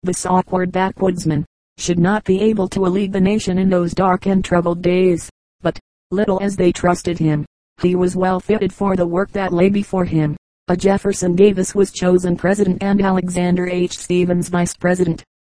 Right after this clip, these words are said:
The seven Cotton states hoped that they would be joined by the other eight slave states, but only four of these eight seceded. Delaware, Maryland, Kentucky, and Missouri remained loyal to the Union.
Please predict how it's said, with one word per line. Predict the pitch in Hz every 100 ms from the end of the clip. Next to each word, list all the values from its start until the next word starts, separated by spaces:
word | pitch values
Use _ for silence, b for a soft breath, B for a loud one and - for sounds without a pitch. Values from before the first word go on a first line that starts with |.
| _
The | 180
seven | - 196 202 202
Cotton | 202 196 185
states | - 175 170 -
hoped | 190 202 -
that | 202 -
they | 175
would | 170 170
be | 170 165
joined | 180 214 196 190
by | 196
the | 180 175
other | 175 175
eight | 175 170 -
slave | 175 175 175
states, | - 160 151 147 - - _ _
but | - 180
only | 175 180 175
four | 160 214 196
of | 190
these | 180 175
eight | 196 208
seceded. | - 190 - 185 190 160 - _ _
Delaware, | 185 190 196 170 156 147 _ _ -
Maryland, | 185 196 185 165 - _ _ -
Kentucky, | 175 180 196 170 156 - _ -
and | 180 180
Missouri | 180 180 190 190
remained | 190 185 180 170 170
loyal | 196 196 180
to | 190
the | 180
Union. | 180 185 165